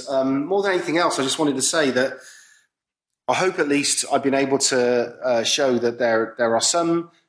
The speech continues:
new and additional bits of information you can get from genomic analysis in conservation context that you can't get from classical,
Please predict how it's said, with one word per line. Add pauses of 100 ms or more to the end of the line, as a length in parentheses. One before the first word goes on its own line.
(420)
new
and
additional
bits
of
information
you
can
get
from
genomic
analysis (260)
in
conservation
context
that
you
can't
get
from
classical,